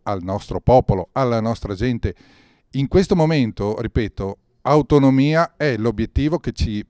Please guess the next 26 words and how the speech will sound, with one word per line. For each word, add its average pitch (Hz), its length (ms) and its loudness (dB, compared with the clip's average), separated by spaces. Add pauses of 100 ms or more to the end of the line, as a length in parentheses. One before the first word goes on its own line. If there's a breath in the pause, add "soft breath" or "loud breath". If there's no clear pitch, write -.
può 165 260 4
consentire 131 760 -2 (360 soft breath)
di 117 180 -4
stare 113 340 0
meglio, 95 280 -4
di 101 100 -6
superare 131 420 2
una 110 140 -2
fase 110 460 -2
storica, 135 540 -2 (320 soft breath)
economica, 113 800 -4 (180)
sociale 120 640 -4
molto 139 320 -2
difficile. 95 500 -8 (420 soft breath)
E 139 100 0
attorno 190 500 4
a 135 80 0
questo 143 380 -2
obiettivo, 104 500 -2
non 110 220 -2
ad 98 120 -8
altri, 87 500 -8
attorno 135 360 0
a - 80 -8
questo 185 340 2
obiettivo 175 460 -4